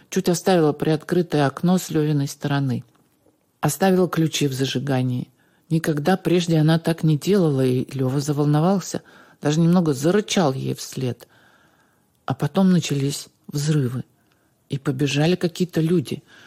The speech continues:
Они бежали и кричали так страшно,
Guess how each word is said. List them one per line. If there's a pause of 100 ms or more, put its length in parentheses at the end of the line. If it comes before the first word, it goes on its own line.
(220)
Они
бежали
и
кричали
так
страшно,